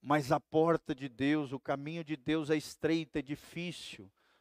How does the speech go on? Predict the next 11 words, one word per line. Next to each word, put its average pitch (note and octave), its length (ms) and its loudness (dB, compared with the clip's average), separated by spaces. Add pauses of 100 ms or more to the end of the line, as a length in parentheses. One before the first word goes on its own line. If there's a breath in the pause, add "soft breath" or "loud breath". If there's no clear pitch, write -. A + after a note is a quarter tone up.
(120)
mas C3+ 220 0
depois D3 340 -2
ele D3 160 2
vai C#3+ 180 4
se - 160 -4
ampliando C#3+ 600 -2
e C3+ 40 -6
conduz B2+ 800 -6 (540)
à A#2 140 -6
vida G#2+ 260 -8
eterna. F2+ 720 -8